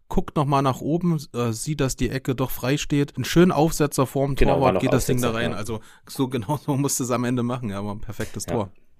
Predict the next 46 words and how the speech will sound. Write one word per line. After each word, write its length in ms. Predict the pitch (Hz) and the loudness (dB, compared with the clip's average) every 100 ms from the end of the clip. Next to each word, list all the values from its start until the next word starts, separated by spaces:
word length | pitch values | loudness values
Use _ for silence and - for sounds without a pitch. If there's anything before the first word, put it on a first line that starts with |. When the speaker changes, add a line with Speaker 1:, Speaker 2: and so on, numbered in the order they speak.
| _ - | _ -6
Speaker 2:
Genau, 180 | 85 80 | -2 0
also 180 | 87 82 | 0 0
perfekt 400 | - 98 113 - | -2 0 0 -2
gemacht, 340 | 87 95 - | -2 -2 -2
äh, 220 | 80 85 | -2 0
und 380 | 80 78 73 - | -2 -6 -12 -10
ja, 100 | 73 | -8
da 160 | 73 71 | -8 -8
wissen 140 | 71 | -10
wir, 80 | 76 | -10
okay, 220 | - - | -8 -6
hier 160 | 78 73 - _ | -6 -6 -10 _
brennt 280 | - 87 90 | -4 -2 0
heute 180 | 80 80 | 0 0
nichts 220 | 87 - | -6 -4
an, 180 | 80 82 | -4 -4
also 180 | 73 - - | -6 -10 -2
konnte 200 | 110 98 | 0 4
man 120 | 85 | 2
auch 80 | 87 | 0
nicht 120 | - | -4
von 200 | - - | -4 -2
ausgehen. 400 | 82 - 82 - 117 | -2 -2 -6 -4 -2
Speaker 1:
Ja, 160 | 117 | 2
und 60 | 117 | 4
dann 120 | 110 | 4
kommt 180 | 120 120 | 4 4
über 160 | 113 | 4
die 100 | 107 | 4
linke 260 | 107 120 123 | 4 4 2
Seite 340 | 117 117 120 110 | 2 2 2 -2
Mensa, 320 | 110 131 104 | -2 -2 -6
der 280 | 104 101 107 | -8 -6 -4
sich 200 | 101 - | -6 -4
da, 500 | 107 104 104 - 107 | -2 0 0 -2 -4
äh, 40 | |
durchsetzt 720 | 101 110 123 - 120 113 - - | -2 -2 -2 -2 -2 -2 -8 -8
und 320 | 110 110 - | -6 -6 -4
nach 160 | 107 104 | -4 -4
innen 260 | 120 123 | -4 -2
passt 280 | - 117 - | 0 0 0
und 40 | |
da 60 | 107 | -4
kommt 200 | - 117 | -2 -2
dann 140 | 110 | 0
schon 340 | - 120 113 | 0 -2 -2